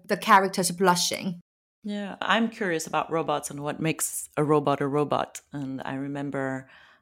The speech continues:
Speaker 2: um, it was a few years ago, uh, twenty twenty, uh, listening to Dan Saffer talk about, um, robots and, you know, that a printer is a robot and, and, um, p-,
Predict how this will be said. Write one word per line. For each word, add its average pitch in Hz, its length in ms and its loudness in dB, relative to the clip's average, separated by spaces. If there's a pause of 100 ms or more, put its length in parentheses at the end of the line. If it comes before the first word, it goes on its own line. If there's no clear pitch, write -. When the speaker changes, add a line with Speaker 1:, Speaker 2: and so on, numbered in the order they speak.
(140)
Speaker 2:
um, 127 720 -8 (480)
it - 60 -16
was - 280 -14 (200)
a - 100 -6
few - 240 -6
years 165 380 0
ago, 139 640 -4 (100)
uh, 53 320 -10
twenty 160 320 -4
twenty, 147 540 -4 (520)
uh, 139 340 -2
listening 156 500 -2
to 143 680 -2
Dan 147 260 4
Saffer 143 500 2
talk 143 280 -2
about, 135 520 0 (380)
um, 135 720 2 (720)
robots 165 560 4
and, 147 320 -2
you 151 80 0
know, 139 160 2
that 139 240 -2
a 151 60 -2
printer 208 340 4
is 147 120 4
a 147 60 2
robot 139 480 -2
and, 139 260 -2 (480)
and, 143 320 2
um, 135 420 0
p-, - 100 -4